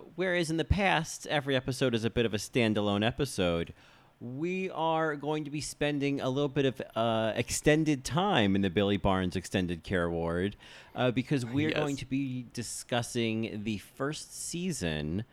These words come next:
Speaker 1: of Getting On, the, the U S version of Getting On, um,
Speaker 2: Yes.
Speaker 1: over the next three episodes.
Speaker 2: Yeah, and I know it, this might be a, a show that might not be on everyone's radar. I feel like, you know,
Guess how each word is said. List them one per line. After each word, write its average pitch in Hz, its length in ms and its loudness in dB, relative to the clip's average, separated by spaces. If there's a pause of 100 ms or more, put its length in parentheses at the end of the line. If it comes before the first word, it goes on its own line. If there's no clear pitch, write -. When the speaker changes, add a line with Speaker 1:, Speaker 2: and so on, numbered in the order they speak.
(280)
Speaker 1:
of 98 240 0 (220)
Getting 113 360 0
On, 53 640 -8 (120)
the, 95 280 -2 (340)
the 95 80 -10
U 85 600 -6
S - 160 -6
version 76 480 -6
of 78 180 -10
Getting 85 320 -4
On, 76 460 -4 (400)
um, 90 600 -6
Speaker 2:
Yes. - 220 -2
Speaker 1:
over 110 180 -2
the 104 120 -2
next - 360 -4
three 117 240 0
episodes. 64 1000 -4 (880)
Speaker 2:
Yeah, 135 460 6 (180)
and 156 140 4
I 165 100 6
know 160 440 4 (100)
it, 127 160 0
this 143 180 0
might 147 240 2
be 160 200 2
a, 107 140 2
a 120 40 0
show 123 460 4
that 113 200 2
might 104 280 0
not 107 300 0
be 104 140 -2
on 101 220 0
everyone's 143 640 0
radar. 165 480 2
I 127 100 2
feel 165 300 0
like, 127 340 -2
you 127 120 -4
know, 101 320 -2